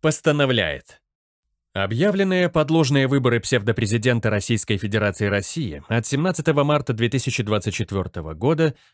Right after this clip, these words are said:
являются заведомо преступными, ничтожными,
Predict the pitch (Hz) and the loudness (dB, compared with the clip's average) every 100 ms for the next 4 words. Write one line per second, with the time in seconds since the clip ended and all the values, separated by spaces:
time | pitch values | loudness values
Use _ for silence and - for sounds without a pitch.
0 | - 90 113 196 185 156 151 180 175 165 | -6 -2 0 0 0 0 2 2 2 2
1 | 160 156 - 107 - 80 78 _ _ 107 | 2 0 0 -4 -4 -10 -10 _ _ -2
2 | 117 - 139 117 92 76 | -2 0 2 2 0 -8